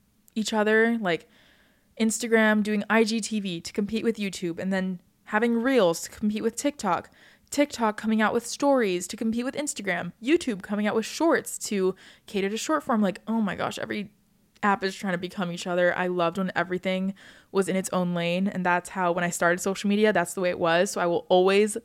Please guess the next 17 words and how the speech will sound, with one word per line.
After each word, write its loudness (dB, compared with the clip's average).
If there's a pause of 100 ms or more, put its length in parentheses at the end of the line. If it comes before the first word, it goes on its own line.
(140)
miss 0
that. 4 (540)
However, 4 (640)
you -2
have -6
to -6
grow 4
with 2
the 0
times, -4
obviously. -2
Nothing -6
will -4
ever -2
stay 2
the 2
same. 2